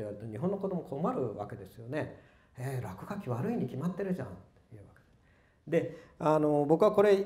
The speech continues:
今でも中学校や高校の、あの、生徒たちとのディスカッション型の授業のため題材に使うんですけど、まあ、ちょっと、もうちょっと答えられやすいように、じゃあ、自分の家で落書きされた場合に許せるのはどんな場合だろう。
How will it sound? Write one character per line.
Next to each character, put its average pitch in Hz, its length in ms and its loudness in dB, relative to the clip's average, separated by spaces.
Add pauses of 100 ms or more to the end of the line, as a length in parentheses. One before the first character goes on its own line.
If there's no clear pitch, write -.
今 226 220 4
で 170 80 6
も 127 140 0
中 160 140 -4
学 160 180 0
校 139 80 2
や 120 80 2
高 127 200 -2
校 127 260 0
の、 131 400 0
あ 120 60 -6
の、 113 100 -8
生 139 200 -2
徒 123 80 -4
た 104 140 -4
ち - 100 -12
と 113 80 -10
の 104 80 -8
デ 110 80 -6
ィ - 20 -14
ス - 80 -14
カ 123 80 -8
ッ 117 80 -6
シ - 100 -12
ョ 127 60 -4
ン 120 40 -4
型 120 200 -4
の 120 60 -4
授 117 180 -6
業 101 80 -8
の 92 60 -8
た 90 80 -10
め 92 80 -10
題 107 200 -2
材 107 160 -4
に 104 120 -10
使 - 180 -8
う 104 80 -8
ん 90 60 -8
で 87 80 -12
す - 80 -20
け - 80 -18
ど、 123 340 0
ま 175 60 2
あ、 - 20 -2
ち 180 100 -2
ょ 277 40 2
っ - 20 -12
と、 208 80 0
も 170 140 2
う 208 40 -2
ち 220 40 2
ょ 220 60 0
っ - 20 -2
と 135 80 -2
答 131 280 -2
え 143 60 -2
ら 143 100 -2
れ 147 100 -2
や 143 100 -2
す 143 120 -6
い 131 60 -4
よ 107 80 -6
う 98 60 -10
に、 95 100 -12
じ 156 80 2
ゃ 151 40 4
あ、 - 60 -4 (280)
自 156 200 2
分 277 280 2
の 285 160 0
家 277 160 0
で 190 100 2
落 131 260 0
書 170 140 0
き - 80 -10
さ 160 160 -2
れ 160 100 -2
た 156 160 -2
場 151 260 -2
合 147 80 -4
に 143 280 -4
許 185 240 2
せ 311 160 -4
る 269 140 0
の 139 80 0
は 101 100 -4
ど 156 160 0
ん 226 80 -4
な 143 100 -4
場 92 120 -4
合 92 80 -6
だ 85 160 -12
ろ - 60 -18
う。 - 20 -20